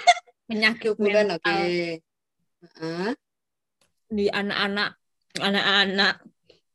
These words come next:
Speaker 2: remaja awal dan remaja akhir.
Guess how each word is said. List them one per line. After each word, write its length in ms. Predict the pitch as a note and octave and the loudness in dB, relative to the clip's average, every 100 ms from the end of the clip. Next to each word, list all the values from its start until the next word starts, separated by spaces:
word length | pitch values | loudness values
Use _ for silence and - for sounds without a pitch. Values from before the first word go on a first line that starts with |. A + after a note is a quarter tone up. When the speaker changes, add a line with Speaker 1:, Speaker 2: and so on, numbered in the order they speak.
| _ _ _ _ _ _ _ A3+ | _ _ _ _ _ _ _ 0
Speaker 2:
remaja 520 | B3+ B3 A#3+ A3 A#3 | 2 4 4 6 4
awal 560 | A#3 A#3 B3 A#3+ A3 F#3+ | 4 4 4 4 2 2
dan 240 | G#3+ A3 | 0 0
remaja 720 | A3+ A#3 A3+ G#3+ G#3+ G3+ G3+ | 0 -2 -2 -2 -2 0 -2
akhir. 640 | A#3+ A#3+ A#3+ A3 G3+ F#3 | -4 0 0 0 -4 -8